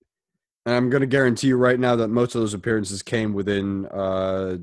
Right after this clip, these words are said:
the twenty nineteen, twenty twenty season, because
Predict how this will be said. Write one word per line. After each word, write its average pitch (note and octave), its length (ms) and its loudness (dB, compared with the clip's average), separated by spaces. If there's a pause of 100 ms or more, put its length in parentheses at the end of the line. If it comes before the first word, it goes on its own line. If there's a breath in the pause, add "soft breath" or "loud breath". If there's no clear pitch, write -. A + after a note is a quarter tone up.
(140)
the G2+ 80 -4
twenty A2 320 -4
nineteen, G2+ 480 -2
twenty G2+ 260 -4
twenty G#2+ 280 -6
season, F#2 440 -8
because F#2 460 -6